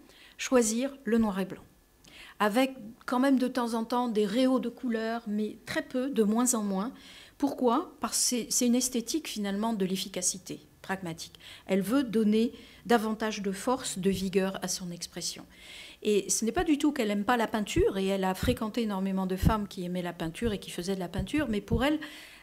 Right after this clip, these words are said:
ça donne trop dans le détail, et ce qui l'importe, ce qui lui importe, pardon, c'est l'efficacité du trait et de faire passer un message avec un seul coup de crayon, ce que, euh, parfois j'admire avec, euh,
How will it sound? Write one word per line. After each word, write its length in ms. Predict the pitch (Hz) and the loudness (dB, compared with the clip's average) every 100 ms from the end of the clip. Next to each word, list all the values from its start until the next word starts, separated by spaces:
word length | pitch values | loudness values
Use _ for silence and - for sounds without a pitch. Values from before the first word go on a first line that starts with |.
| - | -6
ça 240 | - 214 | -2 0
donne 260 | 196 214 202 | 0 0 0
trop 180 | 294 285 | 0 2
dans 140 | 233 | 2
le 100 | 214 | 2
détail, 400 | 208 202 247 262 | 0 0 0 0
et 40 | |
ce 120 | 202 - | -2 -2
qui 140 | 247 | 0
l'importe, 540 | 233 214 262 - - - - | 0 2 2 2 -2 -2 -10
ce 120 | - | -10
qui 120 | - 185 | -6 -4
lui 240 | 196 247 | -2 0
importe, 340 | 190 214 220 | -2 -6 -8
pardon, 360 | - 196 240 285 | -6 -6 -4 -4
c'est 340 | 294 - 254 269 - - - - - _ - | -4 -2 -2 -2 -10 -20 -20 -20 -20 _ 2
l'efficacité 920 | 254 302 285 254 233 247 226 247 254 208 | 6 6 4 2 2 2 2 0 -2 -6
du 260 | 185 233 | 6 6
trait 480 | - - 202 233 - | 6 0 0 0 -2
et 80 | 233 | -4
de 80 | 196 | -2
faire 300 | - 294 - | -2 -2 -2
passer 480 | 247 - - 240 - - | -2 2 2 0 -2 -4
un 100 | 196 | -2
message 640 | 202 196 214 214 226 - | 0 0 0 -2 -4 -6
avec 340 | 190 190 196 - - 240 | -4 -4 -6 -10 -6 -2
un 80 | |
seul 220 | 240 214 190 | 2 0 0
coup 160 | 226 | -4
de 220 | 196 185 165 - - - | -2 -2 -4 -14 -20 -12
crayon, 400 | - 220 190 196 - - - _ | -2 0 0 -4 -10 -20 -20 _
ce 140 | 202 | -14
que, 360 | 185 214 196 196 - | -8 -4 -4 -4 -8
euh, 200 | 165 165 - | -8 -8 -14
parfois 320 | - 233 220 | -8 -2 -2
j'admire 560 | 190 180 196 226 214 | -2 0 0 0 0
avec, 400 | 170 175 190 190 | -4 -4 -6 -6
euh, 100 | 170 | -10